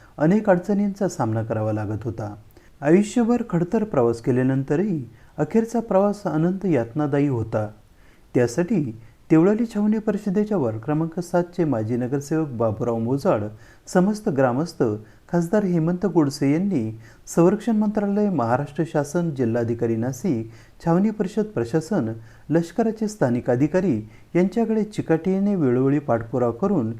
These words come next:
शिगवेच्या स्मशानभूमीकडे जाणाऱ्या रस्त्याचा प्रश्न मार्गी लावला. त्याबद्दल शिगवेकरांनी समाधान व्यक्त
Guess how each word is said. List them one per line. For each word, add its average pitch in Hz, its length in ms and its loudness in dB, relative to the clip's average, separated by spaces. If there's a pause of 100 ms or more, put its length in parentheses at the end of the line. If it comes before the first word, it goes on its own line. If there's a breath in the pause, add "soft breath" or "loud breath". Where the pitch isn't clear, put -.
(420 loud breath)
शिगवेच्या 220 460 2
स्मशानभूमीकडे 175 920 -2
जाणाऱ्या 117 380 0
रस्त्याचा 139 420 -4
प्रश्न 135 340 -8
मार्गी 113 420 0
लावला. 107 360 -2 (640 loud breath)
त्याबद्दल 190 500 4
शिगवेकरांनी 165 760 2
समाधान 117 460 -4
व्यक्त 113 260 -4